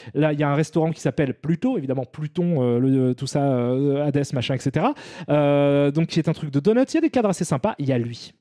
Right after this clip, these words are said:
Et vous voyez, il y a plein de petites, euh, refs et de petits, euh, comment dire, de petits éléments, de petits easter eggs qui sont cachés un peu partout dans le film. Typiquement, là, vous avez ce que je comprends être le logo du Punisher, qui est ici, donc, euh, on est en enfer, le Punisher.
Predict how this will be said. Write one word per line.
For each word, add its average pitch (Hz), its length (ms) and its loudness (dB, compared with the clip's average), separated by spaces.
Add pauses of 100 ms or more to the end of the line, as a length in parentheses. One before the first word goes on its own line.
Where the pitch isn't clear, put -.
(760)
Et 147 140 -2
vous - 220 -18
voyez, 233 160 4
il - 20 4
y 214 40 6
a - 20 6
plein 247 160 0
de 233 60 0
petites, 214 340 0
euh, 180 100 6
refs 190 220 2
et 196 60 2
de 156 80 2
petits, 190 400 0
euh, 131 880 2
comment 147 140 0
dire, 143 160 0
de 135 100 -4
petits 165 460 -2
éléments, 202 280 4
de 180 80 2
petits 175 220 -4
easter 208 240 2
eggs 175 200 0 (260)
qui - 120 -10
sont 175 140 0
cachés 196 300 0
un 190 80 4
peu 180 100 0
partout 170 220 -2
dans 165 80 2
le 156 40 0
film. 147 200 -4
Typiquement, 165 380 -2
là, 196 60 4
vous 151 160 0
avez 175 360 2
ce - 100 -14
que - 80 0
je 123 120 0
comprends 175 420 0
être 165 260 -2 (260)
le 151 100 2
logo 170 220 4
du 180 100 -4
Punisher, 165 400 0 (300)
qui 131 100 -4
est 123 40 0
ici, 208 260 0
donc, 135 180 -2
euh, 120 100 -4
on 135 100 -2
est 151 60 2
en 135 120 0
enfer, 156 360 0 (260)
le 143 80 2
Punisher. 160 420 0